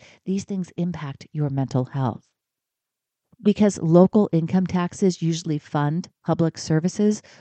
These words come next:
low-income areas are often under-resourced in quality education, road maintenance, community programs, and more, which can make it difficult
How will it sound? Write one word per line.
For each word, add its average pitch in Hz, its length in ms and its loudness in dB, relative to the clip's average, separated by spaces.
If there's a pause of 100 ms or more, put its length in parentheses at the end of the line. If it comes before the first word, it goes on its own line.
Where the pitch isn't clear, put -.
(140)
low-income 185 840 4
areas 139 640 -2 (340)
are 170 180 2
often 170 520 -2 (200)
under-resourced 156 1120 -2 (540)
in 156 200 2
quality 147 580 0
education, 139 760 -2 (380)
road 156 320 6
maintenance, 135 640 -2 (200)
community 175 460 2
programs, 135 640 -2 (320)
and 160 280 -2
more, 156 340 0 (280)
which - 260 2
can 196 180 2
make 185 180 0
it - 220 -8
difficult - 680 -4